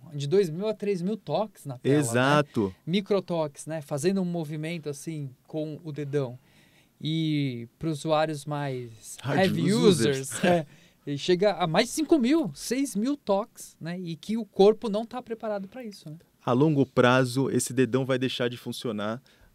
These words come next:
Speaker 2: E muita gente pode olhar pro dedão hoje e pensar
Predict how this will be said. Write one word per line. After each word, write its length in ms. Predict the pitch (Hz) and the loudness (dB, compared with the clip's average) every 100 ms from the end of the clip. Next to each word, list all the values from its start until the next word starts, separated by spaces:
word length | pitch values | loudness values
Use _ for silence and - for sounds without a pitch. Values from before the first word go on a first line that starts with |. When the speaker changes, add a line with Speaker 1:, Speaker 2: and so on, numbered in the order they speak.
| _ _ _ _ _ | _ _ _ _ _
Speaker 2:
E 200 | 233 233 - _ - | -4 -4 -8 _ -10
muita 320 | 170 233 208 | -6 0 2
gente 200 | 160 175 | 2 0
pode 240 | - 170 165 | 0 2 4
olhar 180 | 151 147 | 4 2
pro 120 | 156 | 0
dedão 380 | 147 139 139 131 | 2 4 6 6
hoje 260 | 160 156 | 4 2
e 60 | 160 | 0
pensar 500 | 165 143 156 113 | -2 0 0 0